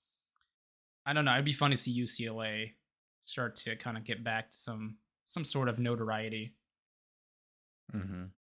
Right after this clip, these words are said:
Speaker 2: This is their first six and oh start since two thousand five.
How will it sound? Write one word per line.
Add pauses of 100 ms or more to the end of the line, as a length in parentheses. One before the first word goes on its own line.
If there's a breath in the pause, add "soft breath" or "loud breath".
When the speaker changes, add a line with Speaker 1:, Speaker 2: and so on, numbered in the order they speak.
(340)
Speaker 2:
This
is
their
first
six
and
oh
start
since
two
thousand
five.